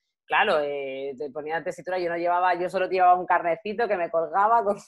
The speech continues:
un casco y decía, "Bueno, pues espero que no me rompan la cámara porque nadie va a responder, ¿sabes? Por, por mi cámara, ¿no?".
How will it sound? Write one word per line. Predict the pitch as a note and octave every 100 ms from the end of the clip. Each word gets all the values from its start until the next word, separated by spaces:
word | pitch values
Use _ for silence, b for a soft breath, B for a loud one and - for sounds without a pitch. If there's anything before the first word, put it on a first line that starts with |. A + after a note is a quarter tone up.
| -
un | G3 -
casco | G#3+ A3 - B3 C4+ B B B -
y |
decía, | G#3+ G3+ F#3
"Bueno, | F#3+ A3+ A#3+
pues | F#3+ F#3
espero | A3 A#3
que | B3
no |
me | A3+
rompan | G3 F#3 E3
la | D#3+
cámara | F#3+ A3+ G3 E3
porque | D#3+ -
nadie | D#3+ F3 G3
va |
a | F#3
responder, | D#3+ - C#3+ E3+ D#3+
¿sabes? | - C3 C3+ A2 A#2+
Por, | - C#3+ C#3 C3+
por | C#3
mi | C3+ B2
cámara, | F#3 F#3 C3
¿no?". | B2